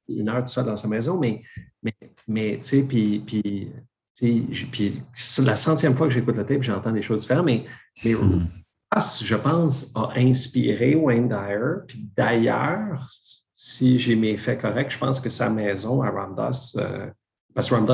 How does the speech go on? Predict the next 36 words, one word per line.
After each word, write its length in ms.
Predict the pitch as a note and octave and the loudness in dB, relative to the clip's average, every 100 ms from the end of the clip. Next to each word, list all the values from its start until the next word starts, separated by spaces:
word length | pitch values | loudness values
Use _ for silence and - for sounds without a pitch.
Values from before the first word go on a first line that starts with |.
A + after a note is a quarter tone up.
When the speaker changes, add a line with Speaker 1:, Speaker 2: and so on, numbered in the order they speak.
| B2+ | 4
Speaker 1:
aussi, 180 | - C#3+ | 2 4
il 40 | B2+ | 4
a, 20 | |
il 160 | A2 G#2+ | 2 -2
a 40 | |
tout 120 | - | -4
perdu 180 | A#2 A2 | -8 -6
son 120 | A#2 | -4
argent, 240 | - - C3+ | -4 -2 -4
puis 80 | - | -2
sa 80 | |
maison 340 | A2 G#2+ A2+ B2+ | -2 -2 0 0
à, 220 | A#2 - | -2 -6
à 60 | - | -6
Maui 540 | G2 G2 G2+ G#2 A#2+ | -4 -2 0 2 2
était 600 | C3 G#2+ G2+ - A2+ - - _ | 0 -4 -4 -2 -2 -6 -14 _
supportée 600 | - - C3 B2+ - B2+ B2+ | -14 -12 -6 -6 -2 0 2
par 300 | A#2+ G2+ G2 | 0 -2 0
Wayne 220 | G2+ G2 | 0 0
Dyer 300 | F#2+ F#2+ G2 | -2 -2 -4
après. 220 | F#2+ G2+ | -6 -4
Mais 100 | G2 | -2
enfin, 260 | G2+ G2 G#2 - - - - | -2 0 -2 -4 -14 -18 -4
fait 100 | A#2+ | -2
que, 260 | - A#2+ A2+ - - - | 2 2 2 -6 -12 4
mais, 200 | D#3 E3 | 6 6
mais 140 | D#3+ E3+ | 6 8
Vos 180 | F3 E3 | 8 8
zones 280 | F#3 C4 C4 | 6 8 8
erronées, 460 | C#3 C3 C3+ G#3+ | 8 6 6 4
je 140 | A#3+ C3+ | 2 0
l'ai, 240 | - - _ _ - | -2 -6 _ _ -4
je 140 | A2+ | 2
l'ai 60 | C#3+ | 2
peut-être 360 | A3+ C4+ - | 4 2 2
mal 380 | B2 A#2 A#2+ B2 | 2 2 0 0